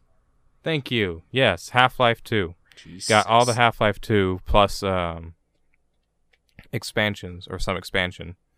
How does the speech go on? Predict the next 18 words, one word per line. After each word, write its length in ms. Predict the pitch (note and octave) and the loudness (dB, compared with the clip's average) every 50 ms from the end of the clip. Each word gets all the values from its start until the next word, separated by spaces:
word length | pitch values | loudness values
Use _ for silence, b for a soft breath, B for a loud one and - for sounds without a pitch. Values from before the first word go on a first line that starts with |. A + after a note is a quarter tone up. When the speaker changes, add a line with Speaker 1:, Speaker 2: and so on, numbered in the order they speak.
| _ _ _ _ _ _ _ _ _ | _ _ _ _ _ _ _ _ _
Speaker 1:
type 240 | - F#2 E2+ D#2+ E2+ | -8 -8 -8 -8 -8
deal. 260 | E2+ E2+ E2 F2 F#2 _ _ _ _ _ _ _ _ _ _ _ _ _ _ _ _ _ _ _ _ _ _ _ _ _ _ _ - | -12 -12 -12 -12 -14 _ _ _ _ _ _ _ _ _ _ _ _ _ _ _ _ _ _ _ _ _ _ _ _ _ _ _ -10
Um, 560 | - F#2+ G2 F#2 F2 E2 E2+ E2 - F#2+ G2 - _ _ _ _ _ _ _ _ _ _ _ _ _ _ _ _ _ | -6 -4 -4 -4 -4 -6 -8 -12 -16 -16 -18 -20 _ _ _ _ _ _ _ _ _ _ _ _ _ _ _ _ _
and 180 | - A#2 G#2 G2 | -4 -2 -2 -2
just, 240 | G#2+ C3 C#3 - - - | -2 -2 -4 -4 -6 -6
you 60 | D3 | -4
know, 200 | C#3+ A#2+ G#2 G2+ - _ _ _ _ _ _ _ - | -2 -2 -2 -4 -8 _ _ _ _ _ _ _ -4
probably 220 | - C4 D4 B3+ | -2 -2 0 -2
a 40 | A3 | -4
good 280 | F#3+ D#3+ - D3+ D3 A#2 | -6 -2 0 0 0 2
twenty 360 | - - - G#2 G#2+ G#2+ G#2+ | 0 -4 -2 0 0 2 2
or 100 | G2+ G2+ | 0 0
so 220 | G2 - - G2 F#2 | 0 -2 -2 -2 -2
games, 640 | F2 F#2+ F2+ F2 F2 F2 F2 E2+ E2+ E2+ - - - _ _ _ _ | -2 -2 -2 -2 -2 -2 -4 -6 -6 -8 -10 -10 -12 _ _ _ _
roughly, 520 | - - - G2+ F#2+ F2 E2+ - E2 E2 | -20 -12 -6 -4 -2 -2 -2 -4 -6 -6
give 160 | E2+ F2+ F2 E2+ | -6 -6 -6 -8
or 60 | F2 | -8
take, 320 | - - E2+ E2 D#2+ - | -8 -6 -6 -6 -8 -10